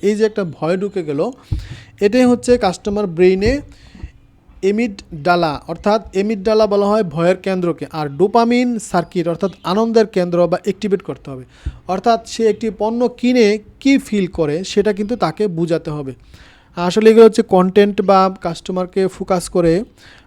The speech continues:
আহ, ফোকাস করার জন্য খুবই জরুরি। তারপর হচ্ছে কা-, কুচকাঞ্চনের ফ্রেমওয়ার্ক হচ্ছে ব্রেইন, বি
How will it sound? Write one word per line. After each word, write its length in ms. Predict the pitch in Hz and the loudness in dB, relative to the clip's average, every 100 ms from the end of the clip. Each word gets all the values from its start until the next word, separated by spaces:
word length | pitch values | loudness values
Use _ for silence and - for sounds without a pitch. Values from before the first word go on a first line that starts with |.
| - | -12
আহ, 60 | |
ফোকাস 320 | 156 165 175 - | -10 -4 -4 -2
করার 200 | 180 180 | -2 -2
জন্য 180 | 175 | -4
খুবই 380 | 175 - 175 180 | -6 -2 4 6
জরুরি। 420 | 160 165 156 151 208 - - _ _ _ _ _ _ _ | 6 2 0 -4 -8 -20 -20 _ _ _ _ _ _ _
তারপর 360 | - 196 196 233 | 2 2 6 6
হচ্ছে 300 | 233 - 226 | 6 6 4
কা-, 240 | 214 185 | 4 0
কুচকাঞ্চনের 800 | 196 226 - 233 226 233 233 233 | 0 -2 2 0 2 2 4 4
ফ্রেমওয়ার্ক 500 | 220 - 196 202 190 | 4 6 6 6 0
হচ্ছে 200 | 196 - | -2 -2
ব্রেইন, 600 | 180 143 185 202 170 143 139 | -2 4 8 8 6 0 -2
বি 260 | 196 233 | 0 0